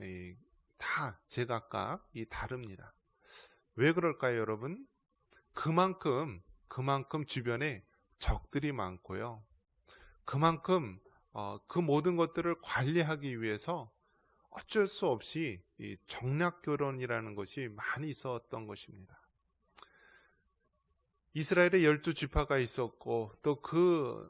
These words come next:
어, 사이사이에 얼마나 많은 지파들과 또 관련된 사람들이 있었겠습니까? 그들을 시기하고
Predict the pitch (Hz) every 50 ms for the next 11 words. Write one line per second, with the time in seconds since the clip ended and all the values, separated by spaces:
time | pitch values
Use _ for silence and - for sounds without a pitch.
0 | - 117 113 110 104 98 95 90 - - - - - - 185 185 185 175 - -
1 | 170 151 135 139 147 160 147 - - 127 127 151 165 175 180 185 190 190 180 -
2 | - - 139 147 156 170 160 127 117 127 139 - - 139 - - - 143 131 120
3 | 127 120 120 113 - 117 113 113 117 117 - _ - 143 139 135 131 - - -
4 | 139 135 151 147 143 147 143 135 139 131 127 123 123 120 113 117 110 - 120 107
5 | - - 110 - - - 107 101 98 95 _ - - 110 - _ _ _ _ _
6 | _ _ _ _ - - 139 151 170 180 185 170 - - - 202 180 165 170 156
7 | 139 147 127 110 - 110 104 101